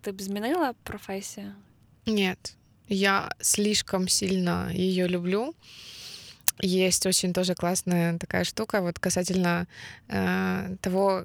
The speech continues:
Speaker 2: сколько раз я хотела уйти из авиации.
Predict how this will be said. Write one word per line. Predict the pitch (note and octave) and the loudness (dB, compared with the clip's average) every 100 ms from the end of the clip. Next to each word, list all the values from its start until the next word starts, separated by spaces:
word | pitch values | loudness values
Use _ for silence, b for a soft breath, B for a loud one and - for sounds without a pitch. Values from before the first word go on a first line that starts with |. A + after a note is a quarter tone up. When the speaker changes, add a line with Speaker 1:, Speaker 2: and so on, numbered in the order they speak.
| - | -6
Speaker 2:
сколько | - F#3+ - | -4 -2 2
раз | G3+ G3+ | 2 2
я | |
хотела | F#3 F3+ F#3 F3+ | 0 0 2 2
уйти | F3 - F#3+ F#3 _ - | 0 -4 -8 -8 _ -4
из | F3 | 0
авиации. | E3+ F3+ B3+ - - F#3+ | 2 2 2 0 -4 -6